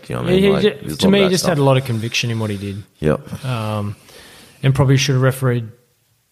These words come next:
Speaker 2: um, more semifinals and grand finals. And
Speaker 1: I think he just
Speaker 2: things
Speaker 1: spoke
Speaker 2: like
Speaker 1: to people well.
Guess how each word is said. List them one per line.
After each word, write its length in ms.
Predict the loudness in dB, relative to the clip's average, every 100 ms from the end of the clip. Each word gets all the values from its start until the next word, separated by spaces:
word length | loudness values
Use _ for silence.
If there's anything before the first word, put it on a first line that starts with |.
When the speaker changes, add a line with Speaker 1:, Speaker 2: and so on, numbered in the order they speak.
| _ _ _ _ _
Speaker 2:
um, 840 | -4 -2 -2 -2 -2 -2 -4 -8 -12 _ _ _ _ _ -20 -20 -16 -16 -18 _ _ 0
more 180 | 2 2
semifinals 600 | 0 0 0 0 0 -2
and 120 | -2
grand 180 | -2 -2
finals. 320 | -2 -2 -4
And 220 | -4 -6 -8
Speaker 1:
I 100 | -6
think 60 | -2
he 120 | 0
just 140 | 0
Speaker 2:
things 60 | 2
Speaker 1:
spoke 140 | 0 0
Speaker 2:
like 40 |
Speaker 1:
to 80 | -2
people 260 | -2 0
well. 240 | 2 2